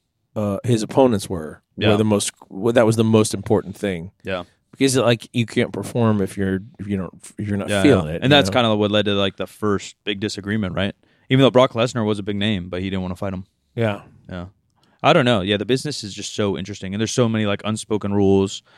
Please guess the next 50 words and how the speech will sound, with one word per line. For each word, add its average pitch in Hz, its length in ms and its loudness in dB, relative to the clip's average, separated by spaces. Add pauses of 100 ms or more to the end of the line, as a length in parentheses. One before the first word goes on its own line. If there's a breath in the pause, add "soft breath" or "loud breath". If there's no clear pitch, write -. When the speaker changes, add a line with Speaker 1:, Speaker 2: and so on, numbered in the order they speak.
(200 soft breath)
Speaker 2:
and 107 100 2
I'm 113 80 2
sure 117 300 2
so - 240 2
many 113 120 0
unspoken 104 420 -4
rules 98 200 -2
that 98 100 -6
this 98 120 -6
documentary 95 640 -2
isn't 101 180 -2
even 95 160 -2
that 92 140 0
accurate. 104 400 2
There's 104 120 -4
shit - 180 0
they 101 100 0
probably 101 200 2
couldn't 101 180 0
even 92 120 -2
talk 98 220 -2
about 98 260 2
or 98 60 -2
didn't 98 180 0
wanna 101 180 2
talk 98 200 -4
about. 95 360 0
I'm 101 80 -12
sure - 140 0
there's 101 140 -2
dirty 104 300 2
business 98 320 -2
going 98 220 -2
on. 95 300 0 (160)
Speaker 1:
Oh, 135 160 8
I'm 117 120 4
sure. 110 440 4
Speaker 2:
Yeah. 92 80 -2
Speaker 1:
Th-, 90 240 -2
I 139 140 4
was 156 140 6
blown 123 260 4
away 110 440 4 (280)
that 107 120 -2
I 104 100 0
never 104 300 0
heard 98 280 0
the 98 80 -2
word 92 260 -4
kayfabe 85 480 -6